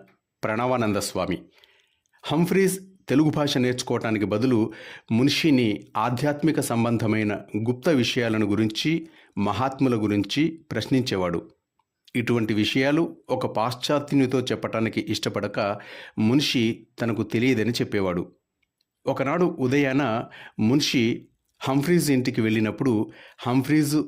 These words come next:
మున్షీతో, "మున్షీ, నిన్న మీరు మహాత్ములను ఎరుగను అన్నారు కదా? ఈరోజు ఉదయం నిద్ర లేవటానికి ముందు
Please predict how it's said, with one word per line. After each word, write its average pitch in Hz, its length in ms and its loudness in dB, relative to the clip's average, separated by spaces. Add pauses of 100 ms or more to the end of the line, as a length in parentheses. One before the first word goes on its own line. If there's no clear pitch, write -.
(200)
మున్షీతో, 143 760 0 (720)
"మున్షీ, 98 600 0 (840)
నిన్న 127 240 4
మీరు 123 420 2
మహాత్ములను 123 1120 0 (320)
ఎరుగను 123 640 0 (100)
అన్నారు 110 300 0
కదా? 139 420 -4 (800)
ఈరోజు 131 360 2
ఉదయం 139 600 2
నిద్ర 113 320 0
లేవటానికి 131 580 0
ముందు 110 480 2